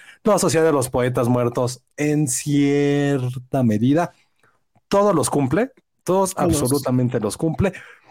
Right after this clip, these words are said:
Speaker 1: pero si hay algo que sí voy a decir, lo hace muy bien maldito Derbez. Es,
Speaker 2: Sí.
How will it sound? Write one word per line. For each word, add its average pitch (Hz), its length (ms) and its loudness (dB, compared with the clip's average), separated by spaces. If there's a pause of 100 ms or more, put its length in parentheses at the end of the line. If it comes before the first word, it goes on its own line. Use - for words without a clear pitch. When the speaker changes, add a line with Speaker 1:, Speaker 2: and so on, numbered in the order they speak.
(140)
Speaker 1:
pero 220 520 2 (420)
si - 180 -4
hay 156 180 2
algo 151 480 0 (360)
que 117 120 -2
sí 127 160 -2
voy 117 140 0
a 110 80 -2
decir, 92 320 -8 (760)
lo 151 180 -2
hace 175 180 0
muy 147 160 2
bien 139 180 2
maldito 120 400 -2
Derbez. 104 460 -4
Es, 123 200 -2
Speaker 2:
Sí. 180 480 -2